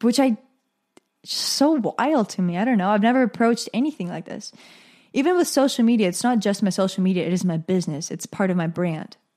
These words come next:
you know? <laughs> I can't believe a brand. I'm like, I'm seventeen. Um, <laughs> yeah, building my brand in the moment as well. But it's part of my brand, but I've never approached it like, "Oh, how can I make a viral video?"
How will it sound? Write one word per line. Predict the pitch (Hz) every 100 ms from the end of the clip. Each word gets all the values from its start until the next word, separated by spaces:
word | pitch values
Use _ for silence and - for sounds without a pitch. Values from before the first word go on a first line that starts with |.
| _ -
you | 170
know? | 165 226 - _ - -
<laughs> | _ - - -
I | 277
can't | 320 339
believe | 330 302
a | 220
brand. | 185 214 202
I'm | 190 208
like, | 202 -
I'm | 208
seventeen. | 226 190 - 180 170 - - -
Um, | - 208 202 202 220 269 233 269
<laughs> | - 269 -
yeah, | 214 - - - - 202
building | 254 294 233
my | 185
brand | 185 180
in |
the | 180
moment | 180 180 180
as | 180
well. | 196 180 - - - _ -
But | 220 247
it's | 220 -
part | 254 302
of |
my | 294 220
brand, | 214 247 226
but | 190
I've | 202 202
never | 226 247
approached | 247 - 240 240 185
it |
like, | 175 165
"Oh, | 226 214
how | 190 226
can | 226 226
I |
make | 208 202
a | 180
viral | 170 180 180 170
video?" | 170 165 160 160